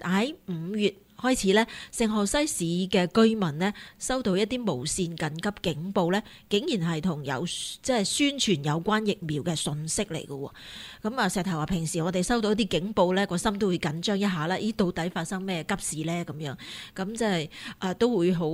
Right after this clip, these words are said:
留意啦。咁，咁如果話經常收到呢，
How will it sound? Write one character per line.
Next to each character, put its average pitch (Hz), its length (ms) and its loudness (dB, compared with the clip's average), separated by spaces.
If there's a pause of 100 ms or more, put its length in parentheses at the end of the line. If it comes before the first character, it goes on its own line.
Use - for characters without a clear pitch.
(100)
留 175 240 4
意 180 160 2
啦。 175 160 2
咁， 160 220 -6 (600)
咁 294 120 -2 (160)
如 180 80 4
果 233 160 6
話 233 200 2 (560)
經 320 160 0
常 190 180 4
收 269 220 8
到 196 240 8
呢， 240 260 6